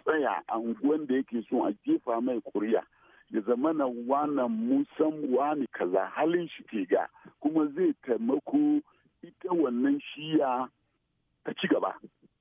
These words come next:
Kaga ba party ciki, ita dokan ta gwada kowa aka kanka wani party na manni bayan ka, wato za a cire ka ciki. Shi sa da yake ta zama haka nan, ba mu cika samun mutane da yawa ba, kaga kaman dai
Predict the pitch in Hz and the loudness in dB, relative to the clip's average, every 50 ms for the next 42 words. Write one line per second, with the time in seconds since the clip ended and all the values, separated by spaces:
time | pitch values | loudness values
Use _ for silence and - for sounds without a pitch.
0 | _ _ _ - 143 147 - 170 151 185 185 160 - - 262 - - 247 214 185 | _ _ _ -6 -4 -2 0 -2 0 2 0 0 0 -2 -4 -6 -4 -6 -10 -10
1 | - 208 185 - 214 269 277 - - 156 - 285 - - 165 156 135 - 139 139 | -10 -12 -10 -4 -4 0 2 2 2 2 2 0 0 0 0 0 0 2 2 0
2 | 139 139 151 151 - 123 117 - _ - - 359 381 381 370 381 - - 359 339 | 2 2 0 0 0 0 -2 -6 _ -2 0 0 2 2 2 2 2 0 -2 -4
3 | - 302 - - - 320 - - - 131 - - - 156 - - - - - - | -4 -6 -4 -2 0 -2 0 2 2 2 2 2 0 0 0 0 0 -2 -2 -2
4 | - 240 - 120 117 113 113 113 117 120 131 151 151 139 160 165 165 - - 160 | -2 0 2 2 4 2 2 0 0 2 2 2 2 2 2 2 2 2 2 0
5 | 143 - 147 143 143 135 - - _ _ _ _ _ _ - 123 123 120 - 120 | 0 2 2 2 0 -2 -4 -10 _ _ _ _ _ _ -2 0 0 0 0 -2
6 | 120 110 120 147 123 117 - - - 113 107 92 - - - - - - _ 254 | 0 2 2 2 2 0 -4 -8 -10 -10 -10 -6 -4 -4 -4 -4 -8 -14 _ -16
7 | 240 - - _ _ _ _ _ _ _ _ 311 339 - - 339 302 277 - - | -16 -16 -18 _ _ _ _ _ _ _ _ -2 -2 -2 0 -2 -2 -2 -2 -6
8 | _ _ - 277 392 403 - - 339 - - 156 - 180 170 185 180 185 190 185 | _ _ -2 0 0 0 0 -2 -4 -4 -2 -2 -2 0 0 0 -2 0 -2 -2
9 | 180 - - 156 151 175 190 180 151 - - _ _ _ _ _ _ _ _ _ | -2 0 0 -2 0 0 0 0 0 -2 -2 _ _ _ _ _ _ _ _ _
10 | _ _ _ _ 135 139 147 147 143 143 - - 214 233 - 196 185 165 - - | _ _ _ _ 0 0 2 2 0 -4 -4 -4 -4 -2 0 0 0 -2 -2 -2
11 | - 170 175 185 190 175 170 160 143 127 123 143 160 - - 175 147 139 135 143 | 0 0 0 0 0 0 0 0 0 2 2 0 0 0 0 -2 0 0 0 0
12 | 147 156 151 143 - 139 143 151 151 143 120 117 127 123 - 139 151 175 165 160 | 2 2 0 0 0 2 2 4 4 4 2 2 2 2 0 0 0 0 0 0
13 | - 139 131 135 151 156 160 147 156 165 160 160 - | 2 0 2 2 2 0 0 2 2 2 4 2 0